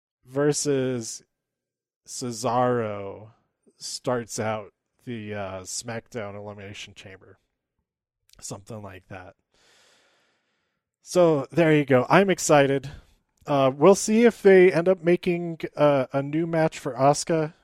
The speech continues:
because, uh, Lacey Evans is pregnant, so she cannot fight Asuka in the championship match that she earned a couple of weeks ago. Um, it probably makes sense. They can make a case for anybody.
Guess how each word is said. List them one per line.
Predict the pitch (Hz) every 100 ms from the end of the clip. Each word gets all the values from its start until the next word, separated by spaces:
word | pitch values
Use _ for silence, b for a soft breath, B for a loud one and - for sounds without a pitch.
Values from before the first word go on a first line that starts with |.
| _
because, | - 127 151 127 120 123 -
uh, | 131 117 113
Lacey | 120 120 139
Evans | 131 131 117
is | 107 -
pregnant, | - 190 240 254 - - - _ _
so | - 139 135 131
she | - 127
cannot | - 120 113 135 156
fight | - 120 113 - - -
Asuka | 110 113 - 110 104
in | 110
the | 107
championship | 120 104 - 113
match | 107 - -
that | 110
she | - 131
earned | 117 123 123
a | 123
couple | 131 117
of | 117
weeks | 156 -
ago. | 156 156 156 156 b b b b b b
Um, | 117 127 123 117 101 104
it | 110 117 104 -
probably | 156 156 156
makes | 147 143 -
sense. | 147 143 139 - - - - _ _ _ _ _ _ -
They | 185 196
can | 175 156
make | 139 131
a | 135
case | - 113 -
for | - 131
anybody. | 127 123 113 123 120 110